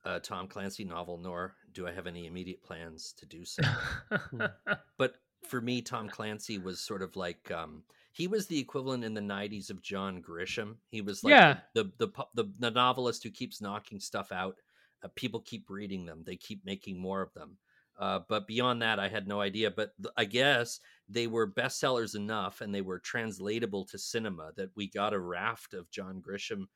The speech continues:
Speaker 1: adaptations, and then Paramount specialized in making Tom Clancy adaptations. You know, uh, what I think is he's not so much right wing as a huge fan of authority.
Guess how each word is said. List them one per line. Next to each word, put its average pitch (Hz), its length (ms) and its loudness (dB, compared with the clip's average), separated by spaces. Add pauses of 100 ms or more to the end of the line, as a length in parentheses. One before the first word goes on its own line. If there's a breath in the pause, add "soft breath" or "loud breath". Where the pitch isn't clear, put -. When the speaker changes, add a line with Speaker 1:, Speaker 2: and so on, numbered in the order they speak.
(240)
Speaker 1:
adaptations, 95 720 -4
and 95 140 -4
then 92 260 -6 (300)
Paramount 110 540 -2
specialized 104 760 -6
in 98 100 -4
making 92 420 -10 (320 soft breath)
Tom 113 280 -2
Clancy 113 500 -4
adaptations. 90 680 -4 (720 soft breath)
You 127 200 0
know, 117 240 4
uh, 120 60 -8 (300)
what 139 220 4
I 151 140 6
think 143 300 0
is 120 280 -2
he's 127 300 -6
not 175 180 -4
so 151 100 -2
much 120 240 -2
right 104 260 -2
wing 110 340 0
as 101 160 0
a 95 60 -4
huge 117 460 -4
fan 101 480 -4
of 87 140 -10
authority. 87 560 -6